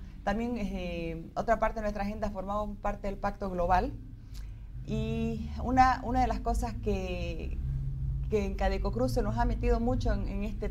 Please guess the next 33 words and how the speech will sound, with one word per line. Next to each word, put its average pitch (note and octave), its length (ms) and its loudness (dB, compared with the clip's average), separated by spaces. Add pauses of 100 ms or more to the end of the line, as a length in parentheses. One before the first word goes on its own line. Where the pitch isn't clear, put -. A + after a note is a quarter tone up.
en G3 180 -4
este F#3 420 -2
año F#3 280 -2
para D#3+ 200 0
esta F#3 260 -2
próxima G3 420 -2
gestión, F3 440 -2 (380)
como F#3 200 -2
decía, F#3 240 0
es G3+ 60 0
el F#3+ 100 0
tema E3+ 260 -4
de D#3 100 -6
transparencia. C3 560 -4
Entonces G3 300 -2
nos G3 180 0
reunimos A#3 540 4
con G#3 180 0
la F#3+ 60 -2
Embajada G3 460 -2
Sueca, - 480 -2 (680)
hace - 240 0
pocos G#3+ 340 0
días A3 320 0
firmamos G3+ 520 -2
un G#3+ 240 0
compromiso G3+ 680 0
simbólico, A3+ 760 2 (420)
se G#3 220 2
llama A#3 320 8
de G#3+ 120 4
gobernanza A#3 840 2
transformacional G3 1080 0